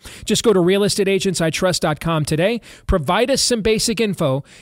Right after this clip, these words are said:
and then our team will contact you to make an introduction to one of our recommended agents to get you going and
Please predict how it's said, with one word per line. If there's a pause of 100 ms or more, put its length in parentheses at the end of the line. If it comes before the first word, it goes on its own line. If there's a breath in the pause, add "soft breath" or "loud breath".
and
then
our
team
will
contact
you
to
make
an
introduction (280 loud breath)
to
one
of
our
recommended
agents (180)
to
get
you
going (340 loud breath)
and